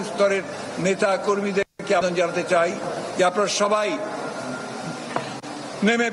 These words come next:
পড়ে এই ভয়াবহ যে প্রবণতা দেখা দিয়েছে, এই প্রবণতা থেকে দেশকে রক্ষা করুন। কাউকে সেই সুযোগ নিতে দেবেন না যে সুযোগে দুর্বৃত্তকারী, দুর্বৃত্তরা বা দুষ্কৃতিকারীরা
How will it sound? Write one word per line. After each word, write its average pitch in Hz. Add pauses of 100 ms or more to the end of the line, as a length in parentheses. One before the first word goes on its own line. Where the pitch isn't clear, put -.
পড়ে 208 (300)
এই 214 (160)
ভয়াবহ 185 (380)
যে 180 (180)
প্রবণতা 196 (100)
দেখা 180
দিয়েছে, 175
এই 160
প্রবণতা 165
থেকে 175 (100)
দেশকে 160
রক্ষা 160
করুন। 185 (600)
কাউকে 190 (460)
সেই 196 (100)
সুযোগ 196 (140)
নিতে 190 (100)
দেবেন 208
না 151 (360)
যে 185
সুযোগে 175 (440)
দুর্বৃত্তকারী, 180 (120)
দুর্বৃত্তরা 175 (260)
বা 175
দুষ্কৃতিকারীরা 165